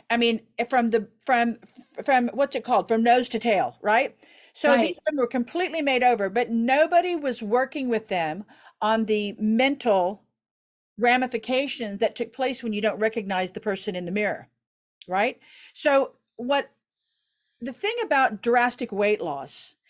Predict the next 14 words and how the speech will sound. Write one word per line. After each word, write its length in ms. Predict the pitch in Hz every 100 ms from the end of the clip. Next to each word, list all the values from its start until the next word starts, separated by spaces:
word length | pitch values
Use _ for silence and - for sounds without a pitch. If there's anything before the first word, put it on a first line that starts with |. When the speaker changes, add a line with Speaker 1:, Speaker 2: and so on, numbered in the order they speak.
| _ _ _ _
Speaker 1:
is 140 | 269 277
it's 220 | 302 -
not 260 | 302 392 403
just 260 | 349 330
about 280 | 285 262 240
going 260 | 233 226 226
from 200 | 233 214
a 80 |
size 360 | 202 226 196 196
fourteen 580 | - 240 220 - 214 202
to 120 | 202
a 60 | 180
size 340 | - 175 170
four. 400 | - 185 156 -